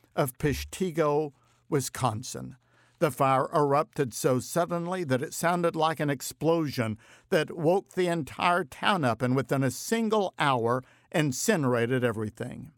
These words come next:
Residents fled into the Peshtigo River, which was a chilling sixty degrees. The air was so filled with smoke that breathing was difficult,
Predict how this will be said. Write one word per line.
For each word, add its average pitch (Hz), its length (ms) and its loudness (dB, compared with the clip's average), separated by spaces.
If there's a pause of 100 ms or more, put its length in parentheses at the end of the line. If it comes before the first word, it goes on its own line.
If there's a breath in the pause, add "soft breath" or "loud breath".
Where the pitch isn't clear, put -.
(500 soft breath)
Residents 151 560 0
fled 156 380 0
into 156 220 -2
the 143 100 -2
Peshtigo 175 720 -2
River, 147 480 -2 (240 soft breath)
which 196 240 2
was 160 180 0
a 143 80 2
chilling 139 480 0
sixty - 480 -2
degrees. 156 760 -4 (500 soft breath)
The 175 220 2
air 180 240 4
was 131 200 0
so 160 180 2
filled 190 400 -2
with 160 180 -2
smoke 156 380 0
that 139 240 -2
breathing 139 420 2
was 113 200 -2
difficult, - 560 -4